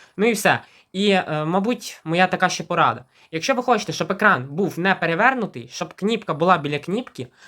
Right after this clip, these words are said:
моя вам порада. Зачищайте з основного дроту і вирізайте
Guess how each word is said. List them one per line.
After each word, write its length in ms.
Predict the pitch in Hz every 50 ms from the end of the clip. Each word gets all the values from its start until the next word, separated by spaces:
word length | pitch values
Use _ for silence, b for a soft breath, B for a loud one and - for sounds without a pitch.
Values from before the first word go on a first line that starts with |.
| b b
моя 220 | 151 196 269 294
вам 140 | 269 214 170
порада. 380 | - 160 147 127 113 110 110 - b b b b b
Зачищайте 540 | 156 202 202 254 247 - 330 349 359 - 165
з 140 | - -
основного 440 | 165 160 - 190 196 208 196 175 170
дроту 460 | 156 175 214 254 262 - 151 127 117 b b b b
і 100 | - 190
вирізайте 640 | 180 190 190 185 180 165 196 180 151 135 127 - 117